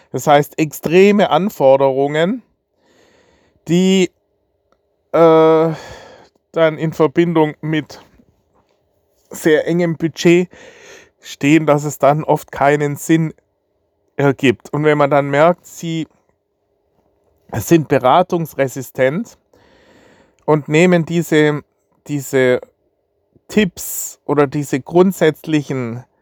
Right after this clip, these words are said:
äh, Zusammenhänge, die eben so bestehen, die einfach Fakten sind, dass sie, äh, zum Beispiel nicht verstehen, dass man in der, ähm, prallen Sonne keine Bilder machen kann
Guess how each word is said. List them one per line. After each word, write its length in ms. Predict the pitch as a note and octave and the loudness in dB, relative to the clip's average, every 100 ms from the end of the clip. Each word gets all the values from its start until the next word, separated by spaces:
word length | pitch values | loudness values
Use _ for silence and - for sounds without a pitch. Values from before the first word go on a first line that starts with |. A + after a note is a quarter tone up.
| _ _ _ _ _ _ _ _ _ | _ _ _ _ _ _ _ _ _
äh, 400 | C#3 C3 B2+ B2 B2 | 2 4 6 4 -2
Zusammenhänge, 1040 | - D#3 D3+ D#3 F3 E3 D#3+ C#3 B2 G2 - - - | -10 -4 0 0 0 -2 -4 -4 -6 -8 -12 -20 -14
die 140 | D3+ - | -8 -2
eben 480 | D3 C#3 C3 A2 - | -2 -2 -8 -10 -10
so 280 | - D#3 C3+ | -2 0 2
bestehen, 760 | C#3 - - E3 F3+ F3 F#3+ - _ - | -2 -4 0 2 2 0 -6 -10 _ -18
die 140 | C#3+ - | -12 -6
einfach 360 | C#3+ - C#3+ | -6 -4 -6
Fakten 540 | - - F3 _ C3 B2+ | -4 -2 -2 _ -12 -6
sind, 500 | B2 C#3 F#3 E3 - | -2 0 0 -4 -8
dass 160 | B2+ | -6
sie, 140 | C#3 B2+ - - _ _ _ - | -6 -6 -12 -20 _ _ _ -4
äh, 260 | B2 C#3+ C3 | 0 0 0
zum 180 | D#3+ C3+ | -2 2
Beispiel 480 | C#3 D3+ - C3+ | 2 2 -2 -4
nicht 300 | C3 F3 - | -2 -4 -4
verstehen, 640 | - D3 - - C3+ D#3+ C#3 | -4 -4 -4 -8 -4 -4 0
dass 200 | C3+ C#3 | 0 2
man 180 | C#3 B2+ | -2 0
in 180 | C#3 | -2
der, 800 | C3 B2 A#2+ - G#2 A#2+ A#2 A2+ | 2 4 2 0 0 2 4 2
ähm, 360 | G#2+ G#2 D#2+ G2+ - | 0 -4 -16 -18 -18
prallen 460 | - A#2+ C#3 C#3 | -4 2 2 0
Sonne 400 | C#3 C#3 D3 D3+ | -4 0 0 0
keine 320 | A#2+ C#3 C3 B2 | 0 0 0 2
Bilder 340 | F3 G3+ D#3+ | 0 2 2
machen 340 | G#2+ G#2+ B2 | 2 -2 -4
kann 400 | A#2 C#3+ C3+ A3 | -4 0 0 0